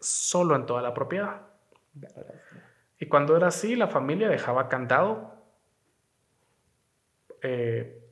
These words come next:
Speaker 1: para, para que nadie entrara, porque como entraban los huéspedes, ellos tenían su, la llave de su candado y podían entrar a la, al lado.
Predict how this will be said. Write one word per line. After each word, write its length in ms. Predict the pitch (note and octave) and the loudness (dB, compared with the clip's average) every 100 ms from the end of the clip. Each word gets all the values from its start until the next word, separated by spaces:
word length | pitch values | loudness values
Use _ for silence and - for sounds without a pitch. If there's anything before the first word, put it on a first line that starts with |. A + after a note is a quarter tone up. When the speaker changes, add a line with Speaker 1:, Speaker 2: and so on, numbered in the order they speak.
| - - | -12 -4
Speaker 1:
para, 600 | F#3 D#3 A#2 A2 - - | -2 0 -2 -6 -8 -2
para 160 | D#3+ | -2
que 80 | D#3 | 0
nadie 200 | B2+ C3 | -2 -2
entrara, 680 | C3+ C3+ D#3+ A3 G3+ D3+ D3 | -2 0 2 2 0 -2 -2
porque 260 | D3+ D3 C#3+ | -4 -4 -8
como 180 | C#3 | -8
entraban 260 | C3+ F3 F#3+ | -4 -2 -2
los 100 | F3 | 0
huéspedes, 380 | F#3 F#3 B3 G#3+ | -2 -4 -6 -4
ellos 180 | A#2 A#2+ | -4 -4
tenían 220 | B2+ C3 | -4 -6
su, 240 | C3 - - | -8 -14 -6
la 160 | C#3 C#3 | 0 2
llave 180 | C3 | 4
de 60 | D3 | 2
su 160 | D3 D#3 | 0 -2
candado 500 | G3 G#3 G#3+ - - - - - _ | 0 2 0 -2 -14 -20 -20 -20 _
y 80 | A3 | -4
podían 280 | C3+ A#2+ B2+ | 2 2 2
entrar 280 | B2 A#2+ B2 | -2 0 2
a 80 | C#3+ | 2
la, 220 | A#2+ A2 - | 0 -4 -8
al 80 | C3+ | -6
lado. 520 | D3 F#3+ C#3 G#2 - | -2 0 0 -4 -10